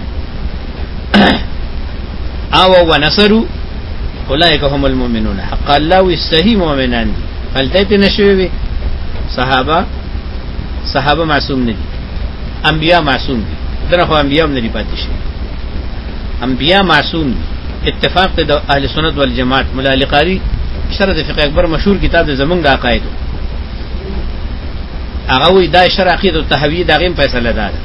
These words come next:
«واعلم ان الانبیاء علیهم السلام معصومون عن الصغائر والکبائر.» یعنی قبل النبوة و بعدها. د نبوت نه که مخکې دی، که وروسته دی، انبیاء د ګناهونو نه پاک دي. که واړه ګناهونه دي، که لوی ګناهونه دي. نبی ګناهګار نشي کېدی.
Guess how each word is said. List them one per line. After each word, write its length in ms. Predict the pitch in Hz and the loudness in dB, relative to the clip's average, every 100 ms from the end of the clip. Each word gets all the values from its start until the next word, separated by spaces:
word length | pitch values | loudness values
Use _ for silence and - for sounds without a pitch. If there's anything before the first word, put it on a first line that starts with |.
| - - - - - - - - - 151 | -6 -6 -8 -6 -8 -6 -6 -6 -4 2
«واعلم 340 | 180 175 160 | 4 4 2
ان 220 | 165 175 | 0 0
الانبیاء 560 | 160 139 139 123 135 131 127 | 0 0 0 2 2 4 2
علیهم 320 | 127 120 123 | 2 0 0
السلام 380 | 117 117 110 92 - - - - - - - - | -2 -2 -2 -2 -4 -4 -4 -4 -6 -6 -6 -4
معصومون 800 | 113 139 139 - 147 147 175 170 | 0 0 0 0 -2 0 0 2
عن 220 | 143 139 | 2 2
الصغائر 640 | 139 - 135 135 165 143 131 | 0 0 0 2 2 2 2
والکبائر.» 560 | 123 117 120 131 123 | 0 0 0 0 0
یعنی 240 | 120 127 127 | 0 -2 -2
قبل 260 | 151 147 | -2 -2
النبوة 420 | 131 123 156 156 117 | 0 0 0 -2 -2
و 160 | 107 | -2
بعدها. 340 | 101 - - - - - - - - - - - - | -2 -2 -2 -4 -6 -6 -6 -6 -6 -6 -8 -6 -4
د 40 | |
نبوت 420 | 156 160 160 214 214 | -2 0 2 2 2
نه 80 | 185 | 0
که 120 | 160 | 2
مخکې 320 | 156 247 - 202 | 4 4 4 2
دی، 60 | |
که 180 | 170 160 | 2 0
وروسته 260 | 156 156 156 | -2 -2 -2
دی، 100 | 147 | 0
انبیاء 300 | 135 139 147 | 0 0 0
د 60 | 131 | 0
ګناهونو 300 | 127 120 131 | -2 -2 -2
نه 120 | 123 | -2
پاک 200 | - 131 - | -2 -2 -2
دي. 80 | 135 | -2
که 100 | 143 | 2
واړه 280 | 135 139 196 | 4 4 4
ګناهونه 420 | 220 208 196 185 | 6 6 6 4
دي، 160 | 160 147 | 2 -2
که 60 | |
لوی 160 | 127 131 | -2 -2
ګناهونه 440 | 117 113 101 98 87 | 0 -2 -2 -4 -4
دي. 80 | - - - - - - 135 147 | -6 -6 -6 -6 -6 -4 -2 0
نبی 180 | 170 | 0
ګناهګار 460 | 196 180 156 160 175 | 2 2 2 4 4
نشي 200 | 180 147 | 2 -2
کېدی. 280 | - - | -4 -4